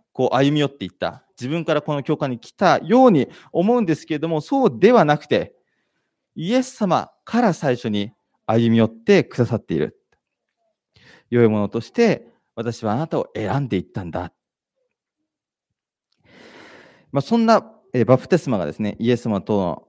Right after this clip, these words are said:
関係が始まるバプテスマを、まず、え、イエス様はですね、え、私たちに見本として受けてくださっていきました。え、その後、え、どういうことが起こっていったのか。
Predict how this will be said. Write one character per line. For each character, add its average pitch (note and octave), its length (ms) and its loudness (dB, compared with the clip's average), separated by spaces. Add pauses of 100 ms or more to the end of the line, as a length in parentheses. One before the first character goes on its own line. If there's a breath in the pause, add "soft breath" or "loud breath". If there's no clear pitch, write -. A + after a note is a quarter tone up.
(120)
関 A#2 180 -6
係 A2 120 -4
が G#2 80 -2
始 G#2 160 -10
ま A#2 100 -6
る G#2+ 80 -6
バ G2+ 140 -6
プ - 100 -16
テ F3+ 120 -6
ス C#3 120 -14
マ A2 100 -6
を、 D#2 260 -10 (240)
ま C#3 160 -8
ず、 G2 280 -10 (240)
え、 F#2 80 -6
イ A#2 80 0
エ B2+ 60 2
ス B2 120 -6
様 G2 80 -4
は D#2 60 -6
で C2 80 -8
す - 100 -8
ね、 A#2+ 260 -2 (440 soft breath)
え、 A2 60 -8
私 G#2+ 300 -4
た - 40 -20
ち - 80 -16
に F#2+ 60 -4
見 G2+ 100 -2
本 F3 200 2
と F3 100 4
し - 80 -4
て B2+ 340 2
受 A2+ 220 -2
け - 0 -
て C#3+ 240 2
く - 160 -16
だ A#2 80 2
さ G2+ 120 -2
っ - 60 -16
て - 80 -10
い E2 40 -12
き - 80 -10
ま E2+ 80 -6
し - 80 -12
た。 - 200 -4 (840 loud breath)
え、 D#3 60 0
そ B3+ 140 -4
の C4 60 2
後、 D#3+ 400 6
え、 A#2+ 80 0
ど F3+ 160 6
う B3+ 60 4
い - 20 -2
う A#3 40 -4
こ A#3 120 -2
と A3+ 80 2
が F3+ 80 6
起 C3+ 80 4
こ D3 80 2
っ C#3 100 -10
て - 80 -10
い G#2+ 60 -8
っ - 20 -12
た A2 100 -8
の F2+ 120 -4
か。 F2+ 200 -2